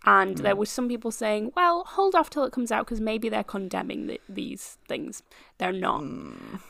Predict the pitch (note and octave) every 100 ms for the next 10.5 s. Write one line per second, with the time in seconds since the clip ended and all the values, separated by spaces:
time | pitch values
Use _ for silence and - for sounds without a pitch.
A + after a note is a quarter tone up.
0 | - G#3+ G#3 G3+ G#3+ B3 B3+ B3 - -
1 | G3+ - - F#3+ - F#3 F3+ F3+ F#3 -
2 | _ F#3+ F3+ F3+ F3+ - _ _ _ _
3 | _ - G3 F#3 F3 F#3 - _ _ -
4 | _ - G3 - F3+ - F3+ - F3 F3
5 | - F#3 F#3 - F#3 F#3 F3 F#3 - -
6 | - - - G#3 - G3+ G3 - G#3 G3+
7 | F#3 F3+ F#3 F3 D#3 D#3 - - _ _
8 | _ _ F3+ F3 E3 F3 - _ _ _
9 | - - G3 F#3+ - F#3 F3+ - F3+ F3+
10 | - - A2+ G#2+ G3